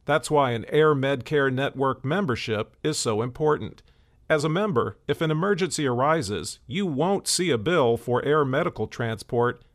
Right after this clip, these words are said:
when flown by an A M C N provider.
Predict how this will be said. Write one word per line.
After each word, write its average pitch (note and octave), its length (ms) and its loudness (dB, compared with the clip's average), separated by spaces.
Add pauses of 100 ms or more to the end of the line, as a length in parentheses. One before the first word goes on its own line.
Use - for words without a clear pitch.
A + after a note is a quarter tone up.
when B2+ 180 0
flown C3 480 0
by A#2 180 2
an A2+ 160 0
A D3 220 0
M C#3+ 140 0
C C#3+ 340 0
N C3+ 200 -2
provider. C3+ 600 -2